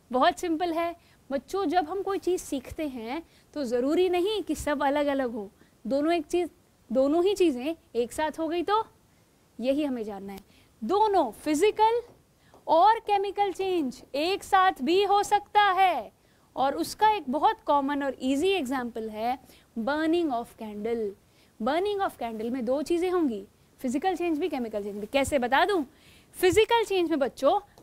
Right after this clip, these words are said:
melting of wax होगा। क्या होगा? Melting of wax। मोम का पिघल जाना एक फिजिकल चेंज होगा, पर ये जो थ्रेड है जिसे विक भी कहते हैं, डब्ल्यू आई सी के, इस burning of wick will become a chemical change। एक बार ये जल गया ये धागा तो दोबारा नहीं आ सकता।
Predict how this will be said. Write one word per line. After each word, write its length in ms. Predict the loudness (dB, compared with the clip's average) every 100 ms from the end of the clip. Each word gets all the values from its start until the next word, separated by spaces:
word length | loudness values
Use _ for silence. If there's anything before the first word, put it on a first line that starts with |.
| 0
melting 500 | 2 2 2 2 4
of 220 | 2 2
wax 320 | 0 0 -2
होगा। 260 | -2 0 0
क्या 160 | 2 2
होगा? 400 | 2 4 2 0 -8 -20 -6
Melting 360 | -2 0 -2 -2
of 240 | 0 2
wax। 300 | 2 2 0 -10 -20 _ _ _
मोम 360 | 2 4 4 4
का 140 | 2
पिघल 320 | 2 2 2
जाना 320 | 2 2 2 2
एक 140 | 0
फिजिकल 460 | -4 -4 0 0 0
चेंज 260 | -2 -2
होगा, 340 | -2 -2 -4 -6 _ _ _
पर 120 | 0
ये 160 | 2 2
जो 160 | -2
थ्रेड 460 | -4 -4 2 2 2
है 260 | -2 -6 -12 _ _
जिसे 240 | -4 -2 0
विक 300 | 0 -2 0
भी 140 | 0
कहते 280 | 0 -4 -6
हैं, 200 | -10 -2
डब्ल्यू 300 | 0 2 2
आई 160 | 2 0
सी 180 | -4
के, 260 | -4 -4 -8 -10 -20 _
इस 160 | -4 0
burning 420 | 4 4 4 0
of 120 | 0
wick 320 | 0 -2 -2 -2
will 220 | -4 -4
become 280 | -4 -2 0
a 160 | 0 -2 -10 _ _
chemical 380 | -6 -6 -6 -6
change। 220 | -4 -2
एक 160 | -2 2
बार 140 | 2
ये 100 | 2
जल 180 | 2 2
गया 140 | 2
ये 100 | 0
धागा 260 | 0 0 0
तो 100 | 0
दोबारा 340 | 0 0 -2
नहीं 160 | -4 -2
आ 100 | -2
सकता। 440 | -2 0 0 0